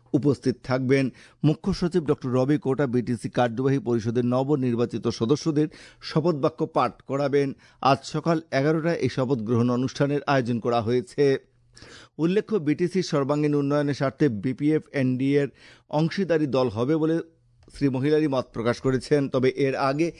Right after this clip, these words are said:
ইউপিপিএল এর সঙ্গে এনডিএ কে সম-, সম্পর্ক ছিন্ন করতে হবে বলে তিনি শর্ত আরোপ করেন। এই শর্তে রাজনৈতিক প্রেক্ষাপটে তাৎপর্যপূর্ণ ভূমিকা পালন করবে বলে ধারণা করা হচ্ছে। শ্রী মহিলারির শপথ গ্রহণ অনুষ্ঠানের প্রথম পর্যায়ে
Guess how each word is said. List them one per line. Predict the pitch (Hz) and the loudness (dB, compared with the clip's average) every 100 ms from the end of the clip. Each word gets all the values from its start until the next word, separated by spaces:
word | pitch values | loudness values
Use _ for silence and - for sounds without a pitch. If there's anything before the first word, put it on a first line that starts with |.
| - - - | -20 -20 -6
ইউপিপিএল | 180 202 190 170 156 160 165 147 143 | 0 0 0 -4 -2 -2 0 0 2
এর | 143 | 0
সঙ্গে | - 143 151 | -2 -2 -2
এনডিএ | - 127 127 135 | 0 0 2 0
কে | - 139 | 0 -4
সম-, | - 127 - - | 0 -4 -4 -18
সম্পর্ক | - 131 123 151 143 143 - - - _ | -4 -2 0 -2 0 -2 -2 -8 -20 _
ছিন্ন | - 170 185 | -2 0 2
করতে | 175 139 113 | 0 -2 -2
হবে | 120 123 | 0 0
বলে | 139 151 | 2 0
তিনি | 143 156 | 0 -4
শর্ত | - 151 - | -2 -2 2
আরোপ | 123 117 | 0 0
করেন। | - 135 135 135 - - - | -2 0 2 0 -6 -20 -2
এই | 156 151 | 2 2
শর্তে | 170 165 190 | 0 -2 0
রাজনৈতিক | 160 139 127 160 - | 2 0 0 -4 -4
প্রেক্ষাপটে | 139 - 151 147 151 | -8 -4 -2 0 -2
তাৎপর্যপূর্ণ | - 131 - - 175 147 160 165 | -2 -4 -4 -4 -2 0 -2 0
ভূমিকা | 151 131 143 139 | 0 0 0 0
পালন | 127 123 | 0 -2
করবে | 117 135 131 | -2 -2 0
বলে | 143 151 | 0 0
ধারণা | 123 127 127 117 | 0 -2 -2 -2
করা | 120 117 | 0 0
হচ্ছে। | 117 - - 147 - - - _ | 0 -4 2 2 2 -12 -20 _
শ্রী | - | -2
মহিলারির | 165 151 190 196 180 | 0 0 0 0 -2
শপথ | 170 139 143 | -4 -4 -2
গ্রহণ | 131 151 147 | 0 0 0
অনুষ্ঠানের | 135 139 156 151 147 | -2 -2 0 0 0
প্রথম | 135 139 165 117 | 0 0 0 0
পর্যায়ে | 139 123 151 | -2 2 2